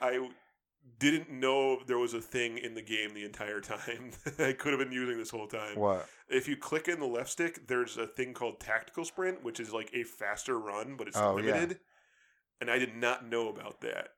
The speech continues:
Speaker 1: this entire time that I've been playing the entire game.
Speaker 2: Well, 'cause who
Speaker 1: I
Speaker 2: clicks the
Speaker 1: randomly
Speaker 2: sticks?
Speaker 1: clicked in the, well, like, you click in the right stick for, like, melee and a lot of
Speaker 2: Yeah.
Speaker 1: stuff. I accidentally clicked in the left stick, and then you, like, started running faster, and it went, like, I could have been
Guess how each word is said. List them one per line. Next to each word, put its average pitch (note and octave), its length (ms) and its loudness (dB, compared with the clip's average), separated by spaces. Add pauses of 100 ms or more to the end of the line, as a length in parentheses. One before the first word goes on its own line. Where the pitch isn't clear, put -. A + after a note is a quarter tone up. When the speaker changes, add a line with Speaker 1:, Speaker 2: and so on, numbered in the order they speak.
(140)
Speaker 1:
this A#2 200 -4
entire B2 500 2
time A2+ 540 -6
that A2+ 100 -2
I've A2 80 -2
been G#2+ 80 -14
playing A2+ 280 -6
the A2 60 -12
entire A2 280 -4
game. G#2+ 340 -10
Speaker 2:
Well, F#3+ 80 0
'cause - 120 2
who C#4+ 100 6
Speaker 1:
I C3 100 10
Speaker 2:
clicks C3+ 60 6
the - 100 10
Speaker 1:
randomly E3 420 8
Speaker 2:
sticks? G#2+ 140 6
Speaker 1:
clicked E3+ 220 6
in D#3+ 120 6
the, C#3+ 180 2 (240)
well, E3+ 120 8
like, E3+ 240 4
you C#3+ 160 -2
click G#3 220 2
in - 80 6
the C#3 80 4
right C#3 220 6
stick - 240 0
for, A#2+ 120 -2
like, A2+ 160 -4
melee A#2+ 440 2
and A2 80 -6
a A2 40 -8
lot A2+ 180 -8
of D3+ 60 0
Speaker 2:
Yeah. F3 140 8
Speaker 1:
stuff. - 240 -4 (340)
I C3 160 10
accidentally D3 340 2
clicked E3+ 220 -2
in D3 80 -2
the B2 60 0
left A#2+ 200 2
stick, G3 300 2
and C3+ 100 0
then C#3 100 2
you, C#3 100 6
like, C3+ 140 8
started C#3+ 240 4
running A#2+ 240 4
faster, A#2+ 360 2
and C3+ 120 0
it B2+ 40 6
went, B2 140 4
like, A#2 160 0 (300)
I - 80 -12
could - 180 -6
have - 20 -4
been F#3+ 120 -6